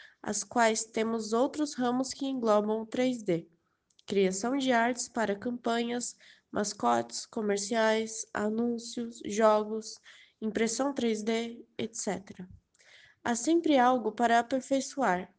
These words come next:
as suas técnicas, caso queira entrar na área. Estudo de anatomia, perspectiva, física, movimentação,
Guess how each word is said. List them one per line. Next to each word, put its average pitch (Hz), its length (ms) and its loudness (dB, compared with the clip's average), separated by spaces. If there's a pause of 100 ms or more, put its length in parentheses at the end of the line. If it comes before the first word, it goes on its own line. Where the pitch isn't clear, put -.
(120)
as 214 160 -4
suas 240 280 -4
técnicas, 233 880 -4 (100)
caso 262 300 0
queira 247 240 2
entrar 247 380 0
na 247 180 2
área. 180 400 0 (460)
Estudo 262 400 0
de 247 80 2
anatomia, 247 720 0
perspectiva, 233 1120 -4 (200)
física, 240 600 -2
movimentação, 214 1000 -2